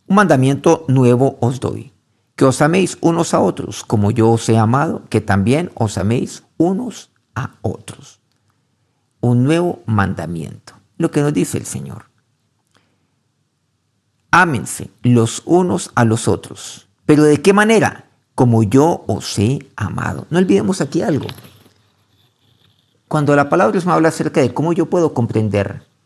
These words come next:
plenamente el amor de Dios, toda la magnitud del amor de Dios, hemos ya abordado, hemos visto que es guardando su palabra, o sea, obedeciéndole a Él,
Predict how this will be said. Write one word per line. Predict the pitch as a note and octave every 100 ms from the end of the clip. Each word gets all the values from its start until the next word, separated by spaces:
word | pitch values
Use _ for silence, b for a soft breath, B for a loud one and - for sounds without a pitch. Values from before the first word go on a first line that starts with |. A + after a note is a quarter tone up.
| _ _ _ _
plenamente | D3 D#3 D#3 B2+ - G2+ _ _ _ _ _ _ _
el | B2 A2
amor | G2+ A2+ F#2+ - _
de | A#2+ G2
Dios, | E2+ D#2+ - _
toda | G3+
la | A3
magnitud | D#3+ B2+ A#2+ F3
del | D3
amor | A2 A2 G2
de | G#2+
Dios, | G2+ F2+ - - _ _ _ _ _ _ _ -
hemos | D3 D#3+ C#3+
ya | C#3+ D#3+ D#3+ - _
abordado, | A#2+ G#2+ A2 G#2 G#2+ C#3+
hemos | C3 A#2+ A2
visto | B2 - C#4 - _ _ _ _
que | A#2+ A2+
es | A2 - - _
guardando | - G#2+ G2+ D#3+ -
su | -
palabra, | - - - - -
o | G2+
sea, | G2 G2
obedeciéndole | - G#2+ G#2 - G3+ F#3 F#2+ -
a |
Él, | -